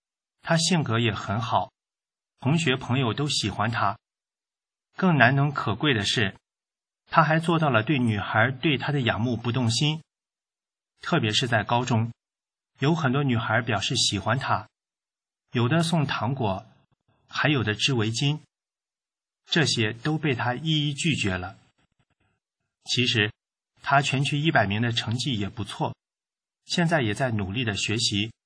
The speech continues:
成绩在稳步提升。第五部分，对大法的态度不同，背后的走向不同。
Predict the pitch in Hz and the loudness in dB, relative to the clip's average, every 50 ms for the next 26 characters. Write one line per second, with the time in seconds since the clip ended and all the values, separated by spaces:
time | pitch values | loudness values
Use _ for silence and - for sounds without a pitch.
0 | _ _ _ _ _ _ _ _ _ _ _ _ _ _ - - 123 143 165 160 | _ _ _ _ _ _ _ _ _ _ _ _ _ _ -6 -2 0 2 2 2
1 | 165 151 131 - 151 135 113 104 95 92 95 - 143 120 120 - - 104 104 - | 2 0 2 0 0 0 0 0 -2 -2 -2 -2 -2 -2 -2 -2 -2 0 0 2
2 | 120 117 123 120 120 - _ _ _ _ _ _ _ _ _ _ _ _ _ _ | 2 0 0 -2 -8 -16 _ _ _ _ _ _ _ _ _ _ _ _ _ _
3 | _ _ _ _ _ _ _ _ _ _ _ _ _ _ _ _ _ _ _ _ | _ _ _ _ _ _ _ _ _ _ _ _ _ _ _ _ _ _ _ _
4 | _ _ _ _ _ _ _ _ _ _ _ _ _ _ _ _ _ _ _ _ | _ _ _ _ _ _ _ _ _ _ _ _ _ _ _ _ _ _ _ _
5 | _ _ _ _ _ _ _ - 180 165 135 107 95 - 151 156 135 113 - 107 | _ _ _ _ _ _ _ 2 4 4 4 2 0 0 0 0 0 0 0 -2
6 | 95 92 - - _ _ _ _ _ _ _ _ _ _ _ _ _ _ _ _ | -4 -4 -8 -14 _ _ _ _ _ _ _ _ _ _ _ _ _ _ _ _
7 | _ _ _ - 160 143 127 117 143 165 147 135 - 113 101 101 98 107 113 - | _ _ _ 2 4 4 4 6 6 6 6 6 4 0 -2 -2 -4 -4 -4 -2
8 | - - 165 127 113 110 101 104 123 117 - 110 101 95 113 - _ _ _ _ | 0 2 2 2 2 -2 -4 -4 -4 -6 -4 -4 -4 -4 -4 -6 _ _ _ _
9 | _ _ _ _ _ _ _ _ - 170 160 165 170 156 123 113 104 - - 98 | _ _ _ _ _ _ _ _ 2 4 4 4 2 2 2 0 0 0 -2 -2
10 | 87 85 - 156 139 110 95 110 110 - - 101 90 98 110 | -2 -2 0 2 2 2 2 0 -2 -2 -2 -4 -4 -4 -8